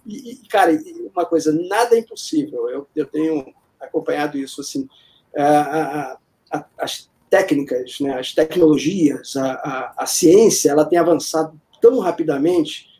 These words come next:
na microbiologia, mas também na parte de engenharia espacial, na astronomia e et cetera, né, que eu acho que a gente não vai dizer, "Ah, não, isso eu não vou ver."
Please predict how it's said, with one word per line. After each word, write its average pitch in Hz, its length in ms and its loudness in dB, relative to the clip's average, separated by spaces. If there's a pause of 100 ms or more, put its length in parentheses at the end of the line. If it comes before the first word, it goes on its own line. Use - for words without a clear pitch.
(220)
na 170 240 0
microbiologia, 165 1000 2
mas 143 240 -4
também 160 200 2
na 160 100 2
parte 151 300 0
de 147 80 -2
engenharia 139 340 0
espacial, 143 680 2
na 156 140 2
astronomia 151 800 0 (400)
e 151 160 4
et 156 80 6
cetera, 175 580 2
né, 170 180 2
que 202 380 -6
eu 190 200 4
acho 196 340 2
que 190 80 0
a 165 80 6
gente 190 420 -2
não 190 600 -2
vai 175 160 2
dizer, 170 340 2
"Ah, 170 240 6
não, 156 280 4
isso 151 180 0
eu 165 40 0
não 165 120 0
vou 151 240 0
ver." 160 300 4